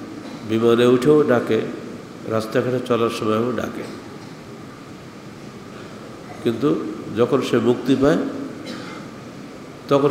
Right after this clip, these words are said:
সে কিন্তু আল্লাহকে ভুলে যায় ও তাদেরকেই ডাকে আবার। অনেকে আনন্দের সময় আল্লাহকে ডাকে, তার কবরবাসীকে ডাকে, বিপদের সময় আল্লাহকে ডাকে।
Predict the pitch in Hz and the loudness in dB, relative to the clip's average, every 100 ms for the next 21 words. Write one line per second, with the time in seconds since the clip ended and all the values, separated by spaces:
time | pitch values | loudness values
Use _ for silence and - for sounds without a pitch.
0 | - 127 120 104 110 110 - - - - | 4 4 4 2 0 -2 -6 -10 -12 -6
1 | 113 117 120 123 98 123 135 135 175 - | 0 2 2 2 2 6 6 6 4 2
2 | - 110 - 117 120 151 139 104 95 104 | -2 -4 0 2 2 2 2 2 2 0
3 | 90 92 90 - - - - - - - | 0 0 0 -2 -6 -10 -10 -12 -14 -16
4 | - - - - - - - - - - | -16 -16 -16 -16 -16 -16 -16 -16 -16 -16
5 | - - - - - - 123 120 131 143 | -16 -16 -16 -16 -16 -10 -2 0 4 4
6 | 147 - - - 107 120 131 131 160 - | 4 2 -8 -4 0 4 2 4 2 2
7 | 143 135 127 - - - - - - - | 2 4 2 -2 -10 -12 -14 -16 -16 -16
8 | - - - - 107 104 107 117 104 104 | -16 -16 -16 -8 0 4 4 4 4 2
9 | - 107 - - - - - - - - | 2 -4 -6 -12 -14 -14 -14 -14 -16 -12
10 | 107 - - - - 110 - - - 117 | -12 -12 -16 -16 0 0 0 -6 -2 4
11 | 120 117 127 - 127 120 107 98 139 160 | 4 4 2 2 4 4 4 4 0 -2
12 | - - 95 92 123 135 160 160 - 127 | -8 -10 -10 -2 0 6 6 6 4 2
13 | 127 123 - 127 104 95 92 85 - - | 4 2 0 0 0 0 -4 -6 -8 -10